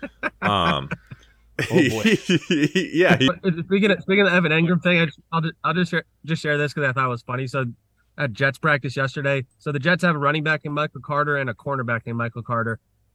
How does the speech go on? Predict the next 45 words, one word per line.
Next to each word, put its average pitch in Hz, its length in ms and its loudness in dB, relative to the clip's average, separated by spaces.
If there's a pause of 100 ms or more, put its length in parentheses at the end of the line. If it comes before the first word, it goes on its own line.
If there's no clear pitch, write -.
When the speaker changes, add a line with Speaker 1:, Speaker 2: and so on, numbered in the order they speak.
(120)
Speaker 1:
And 127 420 -2 (220)
the 139 80 -4
cornerback 151 640 2 (180)
broke 147 240 -2
up 135 80 -2
a 135 40 -4
pass 131 340 -2
intended 131 340 -8
for 127 80 -6
Michael 120 240 -2
Carter. 117 320 0
So - 100 -6
I 120 120 0
said, 120 280 -4 (240)
I 127 80 -6
tweeted, 131 300 -2
"Michael 127 280 -2
Carter 127 300 2
broke 117 300 -4
up 110 80 -8
a 110 40 -10
pass 117 360 -4
intended 117 280 -6
for 113 80 -10
Michael 113 220 -6
Carter." 110 340 -4 (360)
And 123 60 -4
there's 135 120 0
a 135 40 -2
bunch 135 180 2
of 120 40 -10
people 131 220 -4
tweeting 127 240 -6
stuff 120 260 -4
like, 117 220 -2 (340)
"Evan 151 160 0
Ingram 143 280 2
used 123 100 -4
to 127 60 -12
do 127 100 -2
that 123 100 0
all 123 120 0
the 120 80 -4
time, 131 360 -2
uh, 104 300 -6